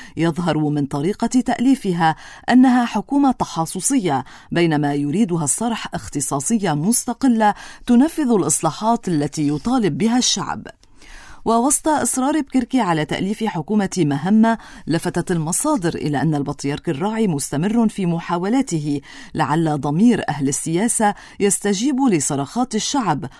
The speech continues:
وهو على تنسيق مع اللواء عباس إبراهيم والفرنسيين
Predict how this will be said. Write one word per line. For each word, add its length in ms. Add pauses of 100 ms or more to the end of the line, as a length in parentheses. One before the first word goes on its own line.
(100)
وهو 260
على 280
تنسيق 720 (280)
مع 200
اللواء 420
عباس 360
إبراهيم 480
والفرنسيين 1000